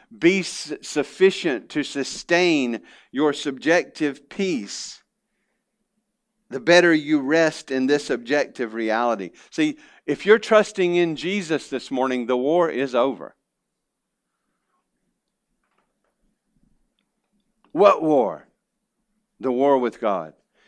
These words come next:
Peace is won. The war with God has been satisfied. The Prince of Peace, Jesus, has come, and he has vanquished the enemy that caused the world, which is our s-, the war, which is our sin.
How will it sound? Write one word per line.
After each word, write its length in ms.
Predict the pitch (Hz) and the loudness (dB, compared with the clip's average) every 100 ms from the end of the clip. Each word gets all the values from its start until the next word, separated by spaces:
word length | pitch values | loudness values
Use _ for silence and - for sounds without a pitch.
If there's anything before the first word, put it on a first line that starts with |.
| _ - | _ -8
Peace 380 | 196 214 202 196 | -2 -2 0 0
is 180 | 151 | 0
won. 440 | 147 143 113 92 80 _ _ _ - | -2 -2 -2 -4 -12 _ _ _ -4
The 120 | 160 | 0
war 340 | 151 180 214 196 | 4 6 6 6
with 200 | 175 135 | 2 2
God 400 | 170 165 147 - | 4 4 2 0
has 220 | 139 131 | -4 -4
been 320 | 113 165 156 | 0 0 0
satisfied. 800 | - 185 180 175 - 156 131 127 | 0 4 4 2 -2 0 0 2
The 80 | 143 | -2
Prince 460 | - 208 220 151 180 | -2 -2 -2 -2 0
of 240 | 175 - | 0 0
Peace, 280 | 208 190 151 | -4 -4 -6
Jesus, 600 | 135 180 214 185 175 - | -8 -4 -4 -4 -6 -2
has 220 | 147 139 | -2 -2
come, 300 | - 185 139 - - | 0 0 0 -8 -6
and 160 | 156 156 | -2 0
he 140 | 190 | 0
has 240 | 185 170 131 | 2 0 0
vanquished 640 | 131 185 214 214 185 - | 2 2 2 0 -2 -2
the 100 | 170 | -6
enemy 520 | 170 190 196 180 147 - - | -2 0 2 0 -2 -4 -2
that 240 | 160 151 - | 2 2 4
caused 460 | 190 196 165 - | 6 8 6 4
the 100 | 170 | 0
world, 320 | 156 147 139 | 4 4 4
which 200 | 151 165 | 2 0
is 120 | 170 - | -2 -2
our 280 | 151 160 | 0 0
s-, 260 | 160 - - | 0 -6 -18
the 160 | 135 156 | -4 0
war, 240 | 160 147 | 4 4
which 220 | 139 160 | 2 -4
is 100 | 160 | -2
our 220 | 151 139 135 | -2 -2 -6
sin. 580 | - 202 202 143 107 | -6 -2 0 0 -4